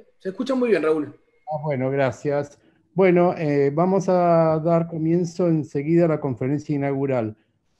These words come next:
Speaker 2: Eh, la conferencia va a estar a cargo de Iván da Costa Márquez.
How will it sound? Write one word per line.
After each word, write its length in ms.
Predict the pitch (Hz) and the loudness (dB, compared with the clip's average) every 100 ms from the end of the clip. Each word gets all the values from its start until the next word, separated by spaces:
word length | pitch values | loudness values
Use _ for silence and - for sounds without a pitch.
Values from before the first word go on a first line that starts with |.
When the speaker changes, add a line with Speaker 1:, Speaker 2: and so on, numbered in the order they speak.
| _ 135 | _ -4
Speaker 2:
Eh, 440 | 127 123 123 123 | -2 -2 -4 -6
la 180 | 143 131 | -6 -6
conferencia 800 | 143 147 - 151 175 175 185 185 | -4 -8 -4 0 0 0 2 2
va 60 | 165 | 2
a 40 | |
estar 220 | 156 156 | -2 -4
a 120 | 151 151 | -4 -2
cargo 600 | 151 156 160 165 160 - | -2 0 2 2 0 -6
de 480 | 143 120 120 123 127 | -14 -6 -4 -2 -2
Iván 320 | 123 127 139 | -2 -2 -2
da 120 | 135 | -4
Costa 320 | 131 139 - 131 | -6 -10 -6 -2
Márquez. 640 | 160 165 156 160 170 165 | 0 0 0 -2 -4 -6